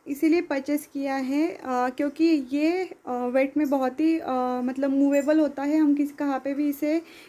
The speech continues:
easily move कर सकते हैं, easy to carry है। And अगर आप rent के, अ, rent के घर में रहते हो तो भी फिर ये, अ, easily move हो जाता है, इसीलिए मैंने इसे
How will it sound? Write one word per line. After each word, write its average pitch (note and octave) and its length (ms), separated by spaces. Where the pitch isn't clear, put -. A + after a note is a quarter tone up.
easily C#4+ 280
move D4 180
कर D4 180
सकते D4 380
हैं, D#4+ 140
easy C4 260
to C#4+ 200
carry C#4 300
है। E4 260
And C#4+ 100
अगर D4+ 180
आप D#4 140
rent C#4+ 280
के, E4 280
अ, - 120
rent C#4+ 280
के E4 100
घर C#4+ 140
में C4+ 180
रहते C#4 300
हो D4+ 160
तो D4 220
भी C#4+ 140
फिर D4+ 220
ये, D4 360
अ, B3 360
easily C#4 320
move C#4+ 300
हो C4+ 100
जाता C4 260
है, C#4+ 80
इसीलिए C#4 320
मैंने C4+ 300
इसे C#4 380